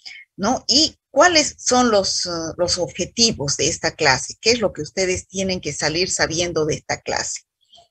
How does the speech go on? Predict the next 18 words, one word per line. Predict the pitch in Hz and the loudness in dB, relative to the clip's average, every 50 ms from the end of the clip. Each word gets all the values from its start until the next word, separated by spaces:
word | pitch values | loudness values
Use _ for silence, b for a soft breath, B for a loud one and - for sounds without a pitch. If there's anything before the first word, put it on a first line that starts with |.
| _ _ B B B B B B B B _ _ | _ _ B B B B B B B B _ _
Van | 254 339 359 | 4 6 6
a | 339 | 6
aprender | 330 - 226 220 220 220 254 269 | 6 6 4 4 6 6 6 8
a | 277 240 | 8 6
diferenciar | - 233 254 277 - 311 262 254 240 233 - - 214 208 208 214 | 4 0 -6 -2 0 0 2 2 2 0 -2 0 4 4 4 4
entre | 208 180 170 - 196 220 | 2 -4 -6 -6 -6 -4
una | 226 214 202 | -2 0 0
bacteria | 180 165 - _ - 208 208 202 185 | 0 -2 -4 _ -4 -2 0 0 -2
saprófita | 165 - - 175 165 - _ - 240 247 240 - 254 240 - _ - 294 311 - _ _ _ _ _ | -2 -2 -6 -8 -8 -8 _ 0 0 0 0 -2 -6 -8 -6 _ -6 -6 -6 -6 _ _ _ _ _
y | 175 190 | -6 -4
una | 208 220 214 | 0 0 2
bacteria | 196 190 185 - _ 202 196 208 208 214 208 | 2 0 0 -2 _ -8 -4 -2 -4 -4 -4
que | _ - 185 | _ -12 -12
es | 185 - _ | -12 -12 _
parásita. | - 185 190 208 208 220 214 - - 139 - _ - - - - _ _ _ _ _ b b b b b b b b _ | -4 -2 0 0 -2 -2 -4 -8 -10 -14 -14 _ -12 -12 -12 -12 _ _ _ _ _ b b b b b b b b _
¿Ya? | _ 151 170 185 214 254 - - _ _ | _ 0 2 2 2 2 0 -6 _ _
Eh, | - 175 175 170 170 165 160 156 151 151 151 147 147 143 | -2 0 0 2 2 2 2 2 2 2 0 -2 -4 -6
saprófita, | - - 185 180 - - 226 247 240 - 269 269 254 - _ 285 392 480 - | 0 0 0 0 0 2 2 2 2 2 -4 -4 -4 -2 _ 0 0 0 -4